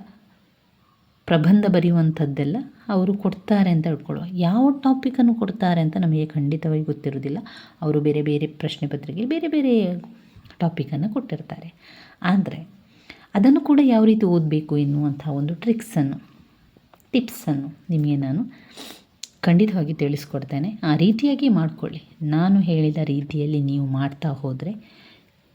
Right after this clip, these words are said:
ನೂರಕ್ಕೆ ನೂರು ಪರ್ಸೆಂಟ್ ನೀವು ಪಾಸ್ ಆಗ್ತೀರ, ಏನು ಚಿಂತೆ ಬೇಡ. ಪದ್ಯದಲ್ಲಿ ಈ ಕೆಲಸವನ್ನು ಮಾಡಬೇಕು. ಇದರಲ್ಲಿ ಯಾವುದು ಇಂಪಾರ್ಟೆಂಟ್ ಅಂತ ಕೇಳಿದರೆ ಆರು ಕೂಡ ಇಂಪಾರ್ಟೆಂಟ್, ಆರು ಕೂಡ ಮುಖ್ಯವಾದ ಪ್ರಶ್ನೆಗಳು. ಯಾಕೆಂದರೆ ಈ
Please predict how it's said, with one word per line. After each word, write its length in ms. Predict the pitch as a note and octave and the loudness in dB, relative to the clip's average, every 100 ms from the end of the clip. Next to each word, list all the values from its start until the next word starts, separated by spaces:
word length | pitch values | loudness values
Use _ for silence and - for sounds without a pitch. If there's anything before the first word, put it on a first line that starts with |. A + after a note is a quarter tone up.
| _ _ _ - | _ _ _ 2
ನೂರಕ್ಕೆ 520 | A#3 D4 D4 D4 B3+ | 6 6 4 2 4
ನೂರು 280 | A3 G3 F#3+ | 6 6 4
ಪರ್ಸೆಂಟ್ 380 | F#3 D#3 - A#3 | 0 -2 0 0
ನೀವು 140 | D#3+ D3 | 0 -2
ಪಾಸ್ 180 | C3 - | -6 -6
ಆಗ್ತೀರ, 320 | D#3+ - - - - | -14 -14 -16 -16 -8
ಏನು 580 | D#3 E3+ E3+ E3 D#3+ A3 | -2 0 2 2 4 2
ಚಿಂತೆ 360 | A#3+ D#3 C3 C#3 | 2 -2 -2 -4
ಬೇಡ. 220 | C3+ B2+ - _ _ _ _ _ - - - _ - | -6 -8 -12 _ _ _ _ _ -20 -20 -20 _ -8
ಪದ್ಯದಲ್ಲಿ 540 | F3+ E3 D#3+ E3+ D3 G3+ | -2 0 0 0 0 0
ಈ 160 | G3+ | 0
ಕೆಲಸವನ್ನು 500 | F#3 D#3 C#3 B2 B2 | 0 0 -2 -4 -2
ಮಾಡಬೇಕು. 440 | G#3 D3+ C3 C3 - - - - - | 0 0 -4 -10 -16 -20 -20 -18 0
ಇದರಲ್ಲಿ 340 | A#3+ A#3+ B3 A#3+ | 4 6 8 8
ಯಾವುದು 260 | A#3 A#3+ | 8 8
ಇಂಪಾರ್ಟೆಂಟ್ 680 | A3 G#3+ G#3 G#3 G3+ F#3+ F#3+ | 8 6 4 4 4 4 4
ಅಂತ 160 | E3 E3 C#3+ | 0 -2 -6
ಕೇಳಿದರೆ 320 | C3+ - E3+ - E3 F3+ | -8 -6 -10 -6 0 4
ಆರು 260 | A3 C#4 C4+ | 6 4 2
ಕೂಡ 140 | B3+ A#3+ A#3+ | 2 6 6
ಇಂಪಾರ್ಟೆಂಟ್, 800 | F#3+ F#3 E3+ D#3 F3 E3 C#3+ C3+ - - - - - F3 | 6 4 4 4 4 4 4 -2 -16 -18 -20 -14 0 6
ಆರು 260 | A3 C4 C4+ A#3 | 6 6 4 4
ಕೂಡ 140 | A3 G#3+ F#3+ | 4 8 6
ಮುಖ್ಯವಾದ 600 | F#3+ - - B3+ B3+ A#3 A3+ | 4 -2 -2 4 6 6 4
ಪ್ರಶ್ನೆಗಳು. 480 | G3+ - F3 E3 D3+ E3+ | 0 0 0 2 4 4
ಯಾಕೆಂದರೆ 420 | G3+ B3 G#3 C#3+ - - - - | 4 4 4 2 -8 -14 -16 0
ಈ 100 | G3+ | 0